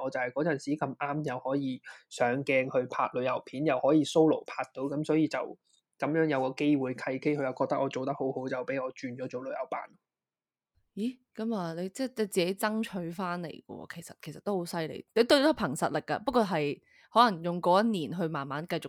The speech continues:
Speaker 2: 儲，跟住之後再等一個大嘅機會可以再做到。好想，好吸引啊，呢個旅遊記者呢個行業。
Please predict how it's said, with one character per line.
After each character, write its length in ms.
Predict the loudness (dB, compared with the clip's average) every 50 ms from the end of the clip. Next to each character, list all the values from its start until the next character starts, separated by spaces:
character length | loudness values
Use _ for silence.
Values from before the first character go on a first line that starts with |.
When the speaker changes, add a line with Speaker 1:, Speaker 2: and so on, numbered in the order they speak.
| -10 _
Speaker 2:
儲， 400 | -10 -8 -8 -8 -8 -10 -12 -6
跟 160 | -4 -4 -2
住 100 | -2 -4 -4
之 180 | -4 -6 -6
後 240 | -4 -6 -8 -8 -10 _
再 220 | -2 0 0 0
等 180 | 0 -4 -4 -4
一 60 | -4
個 140 | -4 -4 -4
大 180 | -4 -4 -6
嘅 160 | -6 -8 -10 -8
機 140 | -6 -8 -8
會 160 | -8 -10 -14
可 180 | -14 -14 -14 -14
以 140 | -14 -14 -14
再 120 | -16 -16 -16 _ _ _ _ _ _ _ _
做 180 | -8 -8 -8 -10 _
到。 120 | -20 -20 _ _ _ _ _ _ _ _ _ _ _ _ _ _ _ _ _ _ -20 -20 -20 -20 -18 -20 -16 _
好 120 | -8 -6
想， 260 | -4 -2 -2 -2 -2
好 80 | -4 -6
吸 160 | -4 -4 -4 -4 0
引 100 | 2 0
啊， 260 | 0 2 -2 -4 -2
呢 100 | -4 -2
個 260 | 0 0 2 2 0
旅 260 | -2 -2 -4 -2 0
遊 260 | 2 0 0 0 -2 -4
記 200 | -4 -2 -2 -2
者 260 | -2 -4 -4 -4 -2 -2
呢 100 | -2 -2
個 140 | -2 -4
行 340 | -4 -4 -14 -16 -14 -14 -18 -16
業。 160 | -14 -14 -16